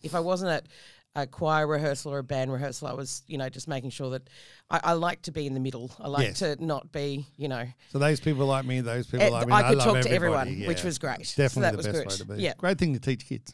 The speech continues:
Speaker 1: Yes, absolutely.
Speaker 2: So they don't go off in their little
Speaker 1: I know.
Speaker 2: cliquey groups.
Speaker 1: Yeah.
Speaker 2: Was, um, were those schools, uh, back then very sort of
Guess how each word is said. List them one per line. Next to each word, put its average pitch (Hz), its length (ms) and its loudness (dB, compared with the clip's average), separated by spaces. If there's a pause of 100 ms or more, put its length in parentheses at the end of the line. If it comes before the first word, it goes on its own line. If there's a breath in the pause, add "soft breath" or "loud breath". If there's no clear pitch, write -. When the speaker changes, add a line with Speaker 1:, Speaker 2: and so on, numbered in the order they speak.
Speaker 1:
Yes, 185 380 0
absolutely. 143 560 -6
Speaker 2:
So 123 160 0
they 117 60 2
don't 113 160 -2
go 110 100 -6
off 104 100 -6
in 123 80 2
their 110 120 0
little 101 240 -6 (260)
Speaker 1:
I 143 140 -4
know. 135 400 -4
Speaker 2:
cliquey 120 280 0
groups. 110 160 -4
Speaker 1:
Yeah. - 140 -6 (540 loud breath)
Speaker 2:
Was, 160 340 6
um, 156 400 6
were 170 140 2
those 160 260 6
schools, 147 680 2 (160)
uh, 117 420 -2
back 120 260 -2
then 120 220 0
very 117 320 2
sort 117 220 -4
of 110 160 -2